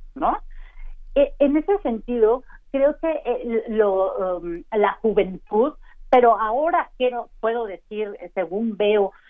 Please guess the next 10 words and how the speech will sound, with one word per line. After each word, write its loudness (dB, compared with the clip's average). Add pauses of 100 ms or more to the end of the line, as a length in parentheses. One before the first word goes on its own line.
(100)
y 2
escucho 0
en 0
diferentes 0 (240)
medios 2 (480)
y 4
de 6
las 6
propias, 4
eh, 0